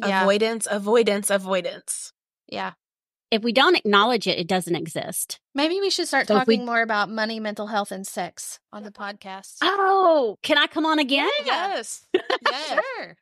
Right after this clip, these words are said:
Speaker 1: I, well, I just think, I think it's funny. My daughter is nine. She goes to a local Christian school. It's like a private school. And she <laughs> said, "I wanna give my teacher a gift card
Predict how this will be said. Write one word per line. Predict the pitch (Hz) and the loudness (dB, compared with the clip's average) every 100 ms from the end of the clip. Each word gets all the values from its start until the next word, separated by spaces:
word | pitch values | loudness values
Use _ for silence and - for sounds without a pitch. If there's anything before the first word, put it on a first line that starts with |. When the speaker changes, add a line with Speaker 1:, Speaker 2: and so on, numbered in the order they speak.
| _ | _
Speaker 1:
I, | 262 - | -2 0
well, | 302 277 254 | 4 4 4
I | 277 | 4
just | 302 - | 2 0
think, | 247 214 | 0 0
I | 127 151 | -4 -4
think | - 220 | -4 -4
it's | 180 - | -2 -2
funny. | - 196 | -2 -2
My | 196 196 190 | 0 2 2
daughter | - - 196 190 190 | -2 2 4 4 2
is | 185 185 | 0 -2
nine. | 196 185 185 185 | -2 -2 -2 -2
She | - 208 | -4 -2
goes | 196 202 | -2 -2
to | 214 | -2
a | 202 196 | 0 2
local | 185 190 190 | 0 0 -4
Christian | - 202 - 214 202 | -4 -6 -6 -6 -8
school. | - - 202 196 190 - | -8 -2 2 2 0 -4
It's | - | -8
like | 190 190 | -8 -8
a | - _ - | -14 _ -6
private | - 196 202 | 0 0 -2
school. | - 220 202 214 - _ _ _ _ _ - | -8 -4 -4 -4 -10 _ _ _ _ _ -2
And | 220 214 208 202 208 - 466 | 2 4 2 2 -2 -8 -4
she | - 453 | 2 4
<laughs> | |
said, | 415 - 311 262 254 - _ _ - | 4 2 2 2 0 -8 _ _ 0
"I | 254 | 2
wanna | 240 277 330 | 4 2 2
give | 330 285 262 | 2 2 2
my | 226 220 | 0 0
teacher | - 254 - 240 | -2 -2 -2 0
a | 208 | -2
gift | 208 240 - | -2 -4 -4
card | - 208 202 196 | -2 0 2 0